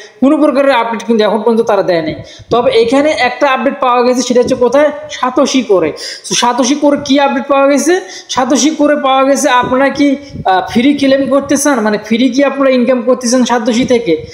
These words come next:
তো জুল-, ইয়ে, মানে জুল-, আহ, ইয়েস অথবা নো লিখতে বলছে, মানে আমরা free claim করবো, তা ওদেরকে বলতে হবে আমরা তো ফ্রি claim করবো, আমরা টাকা দিয়ে claim করবো নাকি? মানে চলাফেরাই ওদের এখন ভিন্ন রকম হয়ে গেছে ভাই। এই কথাটা দেখেন কি বলছে,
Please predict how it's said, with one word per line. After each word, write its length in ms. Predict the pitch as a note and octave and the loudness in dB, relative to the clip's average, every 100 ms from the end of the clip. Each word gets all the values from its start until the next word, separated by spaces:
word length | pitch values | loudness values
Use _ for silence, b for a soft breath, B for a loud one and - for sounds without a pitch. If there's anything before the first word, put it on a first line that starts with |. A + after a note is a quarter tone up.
| B B | B B
তো 60 | G3+ | -4
জুল-, 300 | F3+ A3+ A3+ | 0 0 0
ইয়ে, 140 | A3+ A3+ G#3 | 0 0 0
মানে 140 | G#3 F#3 | -2 0
জুল-, 240 | A3+ A3+ | 0 0
আহ, 380 | G#3 F#3+ F3+ G#3+ | 2 2 0 0
ইয়েস 240 | A3 C#4 | 0 2
অথবা 600 | C4+ A#3+ A#3+ B3+ B3 - - | 0 0 2 2 0 -2 -4
নো 340 | F#3 A3+ F#3 - | 0 2 0 0
লিখতে 300 | G3 G#3+ A#3+ | -2 0 2
বলছে, 320 | G#3 F3 - | 2 0 -2
মানে 220 | E3+ G3 A#3 B B B B | -4 -2 -4 B B B B
আমরা 220 | - F#3+ A3 | -4 -2 -2
free 320 | - A#3+ C4 | 0 0 0
claim 360 | - B3+ B3 | 2 0 0
করবো, 240 | A3+ B3+ A#3+ | 0 2 2
তা 160 | A#3+ | 2
ওদেরকে 340 | A3 G#3+ B3 A#3+ | 2 2 2 0
বলতে 360 | F#3 A#3 A3+ | 2 0 2
হবে 260 | B3 A#3+ A#3+ | 2 2 2
আমরা 180 | G3+ A3 | 0 0
তো 60 | |
ফ্রি 340 | A3+ B3 C#4+ D#4 | -2 0 2 2
claim 260 | C#4+ A3+ | 2 0
করবো, 140 | F3 F#3 | 0 0
আমরা 160 | A3+ A#3 | 0 0
টাকা 220 | C#4 C#4+ | 2 2
দিয়ে 140 | C4+ | 0
claim 260 | B3+ C#4 C#4+ | 0 0 2
করবো 220 | C#4 C4 | 2 2
নাকি? 280 | G#3+ D#3+ D3 - B B B | 0 -2 -6 -10 B B B
মানে 120 | G#3 - | -2 0
চলাফেরাই 500 | B3 C4 A3 B3+ C#4+ | 2 2 2 2 4
ওদের 200 | C#4 C#4 | 2 2
এখন 300 | B3+ A#3+ B3 | 2 2 2
ভিন্ন 260 | G3+ A3 | 2 4
রকম 260 | A3+ G#3 G3+ | 2 2 2
হয়ে 160 | F#3 G3+ | 2 2
গেছে 240 | E3+ E3 | 2 2
ভাই। 140 | D#3 | 2
এই 120 | D#3 F3+ | 2 2
কথাটা 280 | G#3 G3 A#3+ | 0 2 2
দেখেন 240 | A3 A3 A3+ | 2 0 0
কি 160 | B3 | 0
বলছে, 320 | A#3+ A#3 B3 | 2 2 2